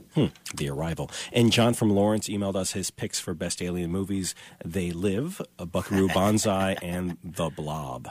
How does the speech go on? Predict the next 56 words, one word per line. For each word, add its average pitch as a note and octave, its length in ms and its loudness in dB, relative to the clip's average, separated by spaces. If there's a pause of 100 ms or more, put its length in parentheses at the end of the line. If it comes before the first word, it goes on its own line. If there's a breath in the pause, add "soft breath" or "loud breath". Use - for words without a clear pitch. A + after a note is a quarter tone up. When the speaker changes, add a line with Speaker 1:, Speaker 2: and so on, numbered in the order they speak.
Speaker 2:
Yeah, F#2+ 300 2
man's, F#2 420 -2
uh, F2+ 280 0 (180)
man, F#2 260 -2
a F#2 60 -8
man F2+ 240 -4
after F#2 200 -4
my F2+ 160 -2
own F2+ 100 -4
heart. F2+ 220 -6 (100)
Kinda, F2+ 220 -2
Speaker 1:
Mm. F2+ 120 -12
Speaker 2:
kinda F#2 200 -4
trapped F#2 280 -2
in F#2 80 -2
the F2+ 140 -2
eighties, F2+ 200 -4
but F2+ 260 -8 (200 loud breath)
good G#2 140 2
for - 80 2
you. F#2+ 240 4
Good G2 160 -2
picks. F#2 280 2 (100)
Speaker 1:
May-, E2 120 -2
maybe F2+ 240 0
your F2 120 2
name D#2+ 220 -2
is D2+ 100 -6
John D#2 300 -6
from D#2 340 -10
Speaker 2:
Yeah. E2+ 100 -8
Speaker 1:
Lawrence. D2+ 320 -4
Speaker 2:
The F2+ 120 2
Speaker 1:
Uh, F#2 40 6
Speaker 2:
aliens G2+ 340 4
come. G#2 440 0 (240)
Let F2+ 180 -2
us F#2 140 -4
hope F2+ 220 2
Roddy F2 200 0
Piper E2+ 320 -4
is D#2+ 100 -8
ready. D#2 280 -6 (440 loud breath)
Speaker 1:
Let's, - 480 4
uh, G2 600 2
take A2 220 -2
a F#2 80 -2
couple - 220 -4
more F#2 100 -2
phone F#2+ 160 -2
calls G2 220 -2
here. G2+ 120 0
Wes G#2+ 220 2
from G#2+ 140 -2
Saint F#2 220 -2
Joseph. - 540 -4